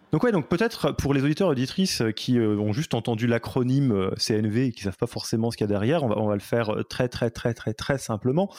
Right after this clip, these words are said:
Euh, donc déjà, je vous invite à lire l'excellent, euh, Les mots, euh, sont des murs ou bien ce sont des fenêtres de, euh, Marshall Rosenberg. J'espère que je dis pas de bêtises, mais en tout cas, je pense que c'est ça, euh, qui est un très, très bon livre de référence. Euh,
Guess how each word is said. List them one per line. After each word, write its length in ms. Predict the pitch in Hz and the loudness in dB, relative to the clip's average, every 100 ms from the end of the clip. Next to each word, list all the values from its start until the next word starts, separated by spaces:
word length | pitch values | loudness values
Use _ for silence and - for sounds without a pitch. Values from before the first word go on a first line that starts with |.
| - - - | -16 -14 -2
Euh, 220 | 110 104 | 0 0
donc 160 | 101 92 | 0 0
déjà, 200 | 98 117 | 0 0
je 40 | |
vous 120 | 98 | 0
invite 180 | 98 95 | -4 -2
à 40 | 104 | 0
lire 280 | 113 107 | 0 0
l'excellent, 680 | 101 104 - 117 120 127 117 | -2 -2 0 0 2 0 0
euh, 40 | 107 | 2
Les 160 | 107 | 0
mots, 420 | 113 120 127 117 | 2 2 2 2
euh, 100 | 104 98 | 0 -2
sont 480 | - 117 117 117 101 | -4 -2 0 -2 -2
des 360 | 98 117 120 | 0 2 2
murs 340 | 120 147 131 110 | 2 2 2 -2
ou 80 | |
bien 220 | 104 117 113 | 0 -2 -2
ce 180 | - | -4
sont 180 | 101 131 | -4 0
des 80 | 117 | 0
fenêtres 380 | - 131 - - | 0 -4 -4 -10
de, 160 | 104 101 | -2 0
euh, 380 | 101 101 98 98 | 0 0 -2 -4
Marshall 480 | 98 107 - - | -4 -4 -4 -4
Rosenberg. 440 | 101 98 101 107 120 | -2 -2 0 -2 -2
J'espère 260 | 98 - - | -10 -10 -10
que 120 | 101 | -8
je 40 | |
dis 60 | 98 | -4
pas 100 | 107 | -2
de 60 | |
bêtises, 240 | 101 - 117 | 0 -2 -4
mais 60 | |
en 40 | 92 | -2
tout 80 | - | -2
cas, 80 | |
je 80 | 101 | 0
pense 160 | 117 151 | -2 -6
que 80 | - | -8
c'est 140 | 101 | -6
ça, 140 | 143 - - - - - | -6 -6 -12 -12 -12 0
euh, 540 | 131 123 120 120 117 | 2 4 4 2 2
qui 140 | 110 92 | 0 -2
est 20 | |
un 60 | 85 | -2
très, 240 | - 101 | -2 -2
très 160 | - 123 | -2 0
bon 80 | |
livre 120 | 120 113 | 2 2
de 60 | |
référence. 380 | 104 131 185 - - - - | 0 0 0 -2 -6 -14 -2
Euh, 220 | 120 117 | 2 2